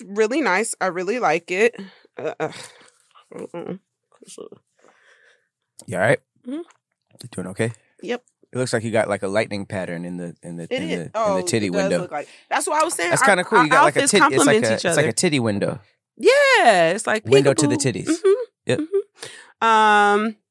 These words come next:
Speaker 1: I forgot what I was saying.
Speaker 2: You don't have to remember because I'm gonna just go into this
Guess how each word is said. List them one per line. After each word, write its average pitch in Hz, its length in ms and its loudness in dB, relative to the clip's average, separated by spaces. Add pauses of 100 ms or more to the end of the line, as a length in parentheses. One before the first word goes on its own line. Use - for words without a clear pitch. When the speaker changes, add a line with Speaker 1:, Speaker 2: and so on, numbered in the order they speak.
(760)
Speaker 1:
I 165 100 2
forgot - 280 -2
what 175 100 -2
I 180 60 0
was 190 100 -6
saying. 254 300 -10 (680)
Speaker 2:
You 139 100 -2
don't 180 140 4
have 170 220 2
to 127 100 -2
remember 101 360 -4
because 104 380 -8
I'm 113 220 0
gonna 104 300 -6
just 98 320 -6
go 95 200 -2
into 95 280 -8
this 87 300 -6